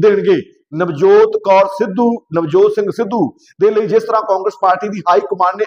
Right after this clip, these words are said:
ਆਪਣੇ ਸਾਰੇ ਦਰਵਾਜ਼ੇ ਬੰਦ ਕਰ ਦਿੱਤੇ ਨੇ, ਲੱਗਦਾ ਹੈ ਕਿ ਸਿੱਧੂ ਜੋੜਾ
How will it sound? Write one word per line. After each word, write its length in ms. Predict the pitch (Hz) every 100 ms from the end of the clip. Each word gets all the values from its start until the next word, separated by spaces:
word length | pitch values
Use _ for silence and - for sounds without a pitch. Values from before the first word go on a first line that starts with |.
| 180
ਆਪਣੇ 320 | 180 208 220
ਸਾਰੇ 440 | - 170 185 254
ਦਰਵਾਜ਼ੇ 500 | 208 196 185 180 208
ਬੰਦ 240 | 202 175 190 202
ਕਰ 120 | 180
ਦਿੱਤੇ 260 | 190 214
ਨੇ, 200 | 208 196 202 _ _ - 170
ਲੱਗਦਾ 360 | 185 185 226 208
ਹੈ 180 | 202
ਕਿ 200 | 208 220
ਸਿੱਧੂ 500 | 220 - 359 185 240 190
ਜੋੜਾ 480 | 123 185 202 208